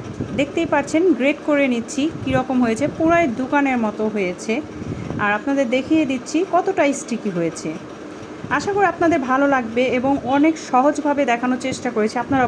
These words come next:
বাসায় তৈরি করবেন এবং আমাকে লাইক, কমেন্ট, শেয়ার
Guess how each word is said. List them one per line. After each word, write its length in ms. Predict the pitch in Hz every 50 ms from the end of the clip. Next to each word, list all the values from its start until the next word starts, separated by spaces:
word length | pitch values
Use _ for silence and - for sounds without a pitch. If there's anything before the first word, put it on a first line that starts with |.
| 220
বাসায় 260 | 226 226 - 240 240 233 247
তৈরি 180 | 233 226 220 220 -
করবেন 260 | 214 196 185 202 208 226 240
এবং 120 | 247 262 269 269 254
আমাকে 260 | 254 269 254 254 240 226 226 220
লাইক, 220 | 214 220 233 240 226 - -
কমেন্ট, 320 | 214 208 208 220 226 226 226 226 - - - - - - -
শেয়ার 240 | - 262 254 254